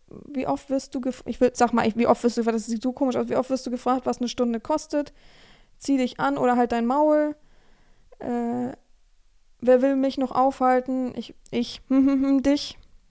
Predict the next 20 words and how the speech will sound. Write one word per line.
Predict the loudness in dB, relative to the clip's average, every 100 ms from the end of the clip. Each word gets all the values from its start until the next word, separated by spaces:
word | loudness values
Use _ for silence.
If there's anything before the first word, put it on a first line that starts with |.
| -10
Ne? | -6 -4 -6 _ _ _ _ _ _ _ -20 _ -18 -16 -4
Also, | 0 2 2 -2 -10 -20 -14 -14 -14 -18 -12
ein, | -6 -6 -6
die | -10 -8 -2
radikalste | 2 2 2 -2 -2
Drohung, | 0 2 2
ihr | 0
könnt's | -2 -4
euch | -6
vorstellen. | -8 -4 -6 -6 -12 -20 -20 _ _ -20 _ -20 -20 _ _ -20 _ _ _ _ _ -20 _ _ _ _ _
Irgendwann | 2 4 2 0
kommst | 0 -2 -2
du |
eh | -4 -2
safe | 0 0 0
schwanger | -2 -2 0 0
von | -2 -2
einem | 0
User-Date | 0 0 0 2 0 0
zurück. | -2 -2 -2 -6